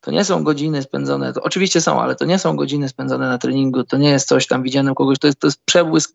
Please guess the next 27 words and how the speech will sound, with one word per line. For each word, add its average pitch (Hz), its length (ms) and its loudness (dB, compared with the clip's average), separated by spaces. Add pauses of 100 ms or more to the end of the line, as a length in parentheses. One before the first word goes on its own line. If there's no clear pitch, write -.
(120)
geniuszu, 160 440 0
koszykarskiego 143 560 -6
geniuszu, 151 420 0
tak 131 100 -2
jak 135 120 0
ta - 140 2
akcja 143 240 -2
z - 60 -10
Clippersami, 147 640 -4 (600)
y, 62 180 -4
gdzie 64 480 -2 (360)
tam, 143 280 -2
nie - 100 -6
pamiętam, 147 340 -4
tam 165 180 0
minął 160 240 -4
Gortata 147 400 -2
też, 123 220 -10
to 107 120 -14
była 131 180 -6
taka 131 240 -8
zasłona 135 460 -4
i 127 60 -6
on, 135 200 -6
on 139 160 -6
przekłada 147 400 2
piłkę 143 540 2